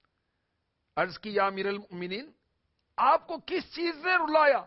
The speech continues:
آج تو شکر کا دن ہے، خوشی کا دن ہے۔" فرمایا، "جس قوم کے پاس مال کی کثرت ہو جائے،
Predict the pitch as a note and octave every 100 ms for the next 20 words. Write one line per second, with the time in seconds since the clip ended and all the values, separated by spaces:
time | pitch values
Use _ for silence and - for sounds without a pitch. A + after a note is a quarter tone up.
0 | - _ E3 F#3 G3+ E3+ A3 C4+ B3+ A#3+
1 | A3 - _ _ _ _ _ _ _ _
2 | _ - G#3+ A3+ B3 B3+ A#3+ A3 D#3+ _
3 | _ _ _ _ _ _ - F#3 G3 G3
4 | G#3+ C#4 E4 _ _ _ _ _ _ _
5 | _ _ _ _ - B2 F3+ B3 - -
6 | B3+ D4 C#4+ C4+ B3 - A#3 B3+ C4+ -
7 | G#3 A3 A#3+ C4+ B3+ C4+ B3 A3+ G#3+ C4
8 | C4+ A3+ A#3 B3 C4 D4 D4